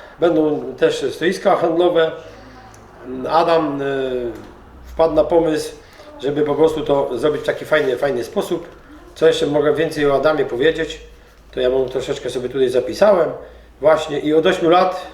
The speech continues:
prowadzi, właśnie jest na diecie wega-, we-, wegetariańskiej.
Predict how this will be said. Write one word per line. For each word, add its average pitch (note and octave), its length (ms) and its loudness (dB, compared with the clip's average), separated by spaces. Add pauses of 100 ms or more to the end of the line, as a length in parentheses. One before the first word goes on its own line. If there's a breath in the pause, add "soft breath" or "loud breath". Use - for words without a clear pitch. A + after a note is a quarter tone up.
(120)
prowadzi, D#3 480 0 (360 loud breath)
właśnie D3+ 320 0
jest F3 220 4
na D#3+ 100 4
diecie D3+ 320 -2
wega-, B2+ 260 0
we-, B2+ 240 -2
wegetariańskiej. D3 1040 0